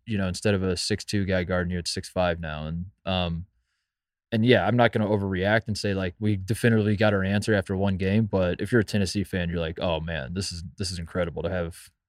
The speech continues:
a guy like this thrown into the mix.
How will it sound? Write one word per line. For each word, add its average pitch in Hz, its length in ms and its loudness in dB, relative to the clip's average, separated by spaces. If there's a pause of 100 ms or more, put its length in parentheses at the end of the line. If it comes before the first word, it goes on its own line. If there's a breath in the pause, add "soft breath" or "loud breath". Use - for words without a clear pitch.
(400)
a 110 40 -8
guy 98 160 2
like 92 180 -2
this 101 420 -2 (180)
thrown 113 200 6
into 123 140 6
the 131 60 4
mix. 147 380 2